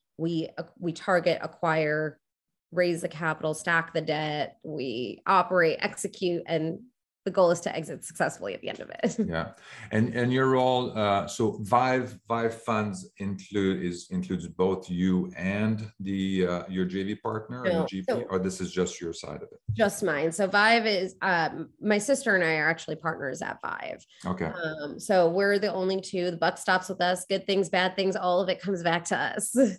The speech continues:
Speaker 2: Okay, okay. And then, so you're partnering with, and then your expertise is under the acquisition, the capital, uh, raising, and,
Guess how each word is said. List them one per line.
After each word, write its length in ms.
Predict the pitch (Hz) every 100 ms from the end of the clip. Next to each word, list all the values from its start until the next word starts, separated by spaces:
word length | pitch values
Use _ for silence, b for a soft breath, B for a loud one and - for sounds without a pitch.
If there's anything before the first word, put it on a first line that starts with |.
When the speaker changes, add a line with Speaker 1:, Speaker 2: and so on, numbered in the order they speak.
| _ -
Speaker 2:
Okay, 260 | - 85
okay. 340 | - 90 82 - B B B
And 300 | 110 110 107
then, 320 | 117 117 117
so 320 | 104 - 110 104
you're 220 | 120 -
partnering 420 | 131 127 127 120
with, 260 | 113 98 92 107 -
and 220 | 113 107
then 260 | 117 110 98
your 240 | 120 135
expertise 580 | 127 - 123 117 120 104
is 120 | 95
under 260 | 101 98 95
the 300 | 92 90 87
acquisition, 1000 | 90 90 92 87 101 98 107 101 101 95
the 120 | 90
capital, 960 | 87 92 90 92 92 90 90 90 90 -
uh, 540 | 87 85 85 82 80 78 -
raising, 800 | 85 90 90 90 90 90 90 90 - -
and, 320 | 87 85 85